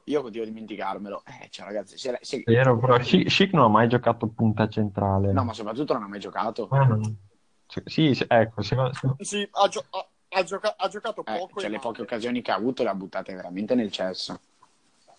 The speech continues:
Speaker 2: Vero.
Speaker 1: Però se, se ritorna quello dell'anno prima alla Samp, ragazzi,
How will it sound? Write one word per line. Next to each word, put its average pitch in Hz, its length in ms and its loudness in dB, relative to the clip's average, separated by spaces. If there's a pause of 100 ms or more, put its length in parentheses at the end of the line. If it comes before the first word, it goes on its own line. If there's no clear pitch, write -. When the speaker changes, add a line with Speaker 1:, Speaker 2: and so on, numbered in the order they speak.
(720)
Speaker 2:
Vero. 107 440 2
Speaker 1:
Però 185 320 8
se, 165 240 -4
se 170 140 -6
ritorna 165 380 -4
quello 160 160 -2
dell'anno 156 320 -2
prima 147 240 -6
alla 143 100 -2
Samp, 143 340 -8
ragazzi, 120 560 -6